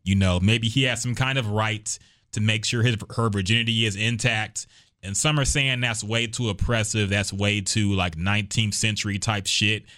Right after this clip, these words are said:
Taliban type shit <laughs> that they do over there.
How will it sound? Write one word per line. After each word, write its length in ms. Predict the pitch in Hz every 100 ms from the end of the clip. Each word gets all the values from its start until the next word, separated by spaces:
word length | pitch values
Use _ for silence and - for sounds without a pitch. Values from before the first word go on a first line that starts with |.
| _ -
Taliban 680 | 131 113 110 104 104 104 98
type 240 | 110 98
shit 300 | - 113 -
<laughs> 80 | -
that 320 | 110 147 131
they 160 | 143 127
do 260 | 120 117
over 200 | 110 107
there. 320 | 107 107 107